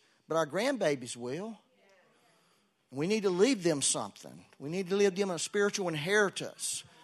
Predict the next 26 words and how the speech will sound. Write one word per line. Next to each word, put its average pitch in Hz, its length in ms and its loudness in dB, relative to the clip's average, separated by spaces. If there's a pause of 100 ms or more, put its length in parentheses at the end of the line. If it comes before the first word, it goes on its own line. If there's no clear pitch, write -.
(220)
something 214 380 2
to 165 60 0
build 185 400 8
on 143 160 0
where 156 120 2
they 208 220 8
can 180 240 0
navigate 160 560 4
whatever's 160 400 -2
happening 147 460 -4
then. 139 320 -2 (960)
That's - 100 -6
what 311 140 0
I 220 100 0
believe. 147 540 -4 (200)
Well, 165 120 -4
God 262 320 6
made 262 240 8
all 233 140 8
these 214 180 2
divisions. 160 800 -2 (220)
Notice 233 440 6
what 208 240 4
I 202 120 6
said. 208 220 2
Notice, 254 400 0